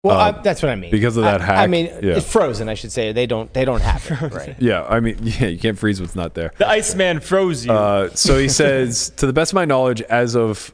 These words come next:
Speaker 2: uh, eleven seven, with the potential for errors, Alameda had more assets than liabilities. Alameda had margin positions on F T X International. F T X U S had enough to repay all customers." So it sounds like he's trying to imply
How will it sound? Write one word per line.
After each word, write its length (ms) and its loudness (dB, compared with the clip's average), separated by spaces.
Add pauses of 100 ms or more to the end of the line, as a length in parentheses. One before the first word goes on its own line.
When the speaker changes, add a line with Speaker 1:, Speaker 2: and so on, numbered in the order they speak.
Speaker 2:
uh, 320 2
eleven 380 0
seven, 460 0
with 100 -2
the 80 -8
potential 380 -4
for 240 -8
errors, 580 -2
Alameda 540 2
had 200 0
more 320 0
assets 500 -2
than 120 -4
liabilities. 840 -4 (520)
Alameda 400 2
had 200 0
margin 400 -2
positions 440 -2
on 120 -4
F 200 -8
T 180 -2
X 220 -4
International. 720 -8
F 160 -4
T 140 -2
X 160 -4
U 120 -2
S 180 -6
had 120 -4
enough 220 -8
to 100 -10
repay 300 -6
all 120 -6
customers." 460 -12 (300)
So 80 0
it 100 -4
sounds 380 -2
like 160 0
he's 340 -4
trying 360 -2
to 160 -6
imply 640 -6